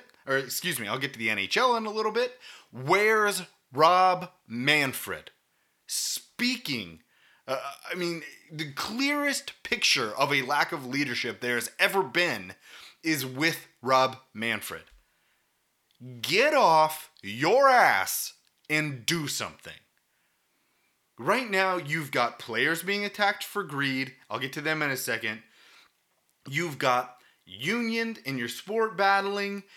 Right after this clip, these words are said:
And it sure seems like you're not even gonna get a season in when this could have been baseball's time. You missed it.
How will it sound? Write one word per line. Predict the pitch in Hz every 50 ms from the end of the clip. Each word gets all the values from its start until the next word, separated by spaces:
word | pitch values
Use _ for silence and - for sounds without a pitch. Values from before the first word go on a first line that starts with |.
| - - _ _ -
And | 156 165 165
it | 165 165 -
sure | - - - - 311 339 359 339
seems | 269 - - - 285 302 277 226 190 170 156 139
like | 147 151 143 143
you're | 202 262
not | 269 269 254 233
even | 226 202 208 208
gonna | 214 202 190
get | 175 196 190
a | 165
season | 151 - - - - 247 247 254 233 175 143 147 135 131 - - -
in | 135 135 131 127 127 127 120 - - - - - - -
when | 143 160 180 180 175 170 156 -
this | 117 120 120 123 160 226 247 240 - -
could | - - 208 214
have | 202 196 156 127 117
been | 165 170 180 175 165 139 139
baseball's | 147 160 165 170 - - - - 160 156 151 151 147 -
time. | - - - 131 127 123 113 87 80 82 _ _ _ _ _ _ _ _ _ -
You | 131 139 156 180 180
missed | 165 160 156 143 - - -
it. | 92